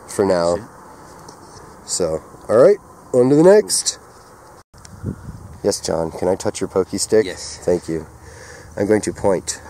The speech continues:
Speaker 1: with the pokey stick. Down here, there is a piece of flint sticking out. All right, now,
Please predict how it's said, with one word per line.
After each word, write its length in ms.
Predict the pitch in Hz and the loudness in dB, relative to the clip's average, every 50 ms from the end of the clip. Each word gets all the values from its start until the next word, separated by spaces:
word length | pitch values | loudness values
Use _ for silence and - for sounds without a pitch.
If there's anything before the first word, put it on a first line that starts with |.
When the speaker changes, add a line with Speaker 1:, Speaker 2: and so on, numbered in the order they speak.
| - - | -10 -8
Speaker 1:
with 140 | 98 90 | -8 -8
the 60 | - 80 | -8 -8
pokey 320 | - 104 98 - - 90 | -8 -6 -6 -6 -8 -10
stick. 300 | - - - 85 85 87 - - - - - - - - - - - - - - - - - - - - - - - - - - | -10 -8 -8 -8 -8 -10 -12 -18 -20 -20 -20 -20 -20 -20 -20 -20 -20 -20 -20 -20 -20 -20 -20 -20 -20 -20 -20 -20 -20 -20 -16 -12
Down 240 | - - 110 120 | -8 -6 -6 -6
here, 300 | 117 113 95 101 143 147 - - - - - - - - - - - - | -4 -4 -2 -2 -4 -4 -8 -14 -20 -20 -20 -20 -20 -20 -20 -20 -18 -14
there 120 | 95 95 98 | -10 -8 -8
is 100 | 101 95 | -6 -6
a 80 | 98 90 | -6 -6
piece 560 | - - - 104 110 180 - - - - - - - | -8 -8 -8 -8 -6 -6 -6 -6 -6 -6 -8 -10 -10
of 100 | 127 - | -10 -8
flint 360 | - - 120 113 113 - - | -8 -4 -2 0 0 0 -2
sticking 460 | - - - 120 101 - - 120 113 - - | -4 -6 -6 -6 -10 -10 -10 -8 -8 -8 -8
out. 240 | 123 120 98 87 - - - - - - - - - - - - - - - - - - - - - - - - | -8 -8 -8 -8 -10 -14 -18 -20 -20 -20 -20 -20 -20 -20 -20 -20 -20 -20 -20 -20 -20 -20 -20 -20 -20 -20 -16 -12
All 120 | 98 98 | -10 -8
right, 260 | 101 104 110 117 123 - - - - | -6 -6 -6 -6 -8 -10 -14 -14 -8
now, 380 | 131 139 131 113 101 - - | -4 -2 -2 -2 -2 -4 -8